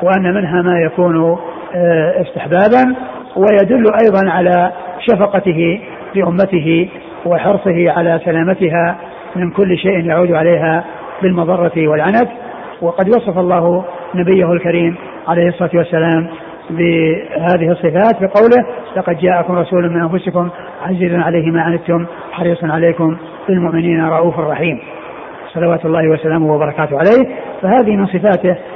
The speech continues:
التي ذكرها الله عز وجل، وكان رحيما بأمته وحريصا على عدم الحرج عليها وعلى دفع المشقة عنها،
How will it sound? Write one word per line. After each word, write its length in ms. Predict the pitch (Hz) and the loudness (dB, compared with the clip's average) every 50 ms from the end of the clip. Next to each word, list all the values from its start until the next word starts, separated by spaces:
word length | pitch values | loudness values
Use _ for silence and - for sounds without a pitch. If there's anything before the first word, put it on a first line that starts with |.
| - - - | -12 -8 -4
التي 240 | 190 190 - 185 180 | -2 -2 0 2 2
ذكرها 320 | 180 - 180 175 165 170 | 2 2 2 2 2 2
الله 260 | 165 165 165 151 160 | 2 2 2 0 0
عز 180 | 143 170 156 165 | -2 0 0 2
وجل، 380 | 160 160 147 175 185 180 202 - - - - - - - - - - | 2 2 4 4 2 2 2 -2 -8 -14 -14 -14 -14 -14 -10 -6 -4
وكان 320 | 165 - - 190 185 180 | -4 0 0 0 2 2
رحيما 420 | 170 165 165 143 151 208 208 190 180 | 2 0 0 0 0 0 2 2 0
بأمته 720 | 165 170 175 175 170 175 170 - 180 151 151 160 165 185 - - - - - - - | 0 2 0 0 0 0 -2 0 0 0 0 0 0 -2 -4 -10 -16 -16 -10 -6 -6
وحريصا 520 | 165 - - 170 180 208 220 208 190 170 160 | -4 -4 -2 0 2 2 2 2 0 -2 0
على 380 | 151 175 170 175 165 160 165 165 - - - - - - - - - - 156 170 170 175 - | 0 2 2 2 2 2 0 -2 -6 -10 -14 -14 -14 -14 -14 -12 -10 -6 -6 -4 -4 -4 -4
عدم 440 | 165 156 156 180 190 175 180 175 175 165 160 160 180 170 180 185 180 185 185 180 | -4 -2 0 0 0 0 0 0 0 0 0 0 0 0 0 0 0 0 0 -2
الحرج 440 | 170 156 - 185 180 175 160 156 160 | -2 -2 -2 0 0 0 0 0 0
عليها 520 | 151 165 185 190 170 160 170 165 170 180 - - - - - - - - | 2 4 4 4 4 4 2 2 0 -2 -4 -10 -14 -14 -14 -14 -8 -4
وعلى 460 | 165 170 160 160 170 170 170 170 160 | -2 0 2 2 2 2 2 2 2
دفع 240 | 160 170 175 147 170 | 2 2 2 2 0
المشقة 420 | 165 170 160 - 190 - - 175 - 151 | 0 0 -2 -2 -2 -4 -4 -4 -2 -2
عنها، 480 | 151 185 208 208 208 226 226 240 254 | 0 0 0 2 2 2 2 0 0